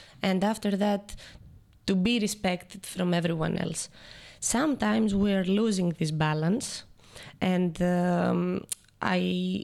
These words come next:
in that moment, I want, I want us to show that, you know, that what now you don't have space to talk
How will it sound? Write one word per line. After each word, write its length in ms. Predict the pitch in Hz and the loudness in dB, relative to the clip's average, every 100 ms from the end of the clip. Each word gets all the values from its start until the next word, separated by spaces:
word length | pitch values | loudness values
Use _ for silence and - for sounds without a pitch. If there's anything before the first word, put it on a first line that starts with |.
| - | -4
in 160 | - 190 | 0 2
that 200 | 208 220 | 2 2
moment, 420 | 240 240 240 233 - | 2 2 2 0 0
I 140 | 202 190 | 0 2
want, 280 | 196 214 - _ - | 2 0 -4 _ -4
I 100 | 185 180 | 0 2
want 220 | 190 208 | 2 2
us 140 | 208 | 0
to 140 | 214 - | -6 -6
show 540 | - - 196 196 233 240 | -2 2 2 2 2 2
that, 380 | 208 202 202 - - - - | 2 0 -4 -14 -14 -20 -4
you 120 | 180 190 | 0 2
know, 200 | 208 214 | 2 2
that 220 | 214 220 | 0 0
what 340 | 202 214 208 - | 0 0 -2 -6
now 640 | 185 180 175 175 190 240 - - - - - - - | -2 2 2 2 2 0 -4 -18 -20 -20 -20 -20 -6
you 160 | 180 185 | -2 0
don't 240 | 190 190 | 0 0
have 200 | 190 180 | 0 -2
space 440 | - 185 180 175 | -2 -2 -2 -4
to 120 | - 185 | -8 -6
talk 480 | 170 165 - - | -2 -2 -4 -12